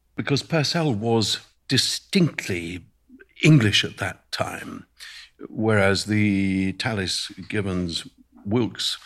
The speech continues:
tradition had echoes from the past in Italy and Spain. And Germany, too. Now, Purcell wrote music in, in, in all the genres. He, he even, he, he wrote,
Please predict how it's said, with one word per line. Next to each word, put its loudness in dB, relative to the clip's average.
tradition -2
had -2
echoes -2
from -4
the -8
past -4
in -4
Italy -4
and -6
Spain. -2
And 6
Germany, 0
too. -4
Now, 2
Purcell 4
wrote 2
music 4
in, 2
in, -2
in 4
all 4
the 0
genres. 0
He, -2
he -2
even, 2
he, 2
he -8
wrote, -10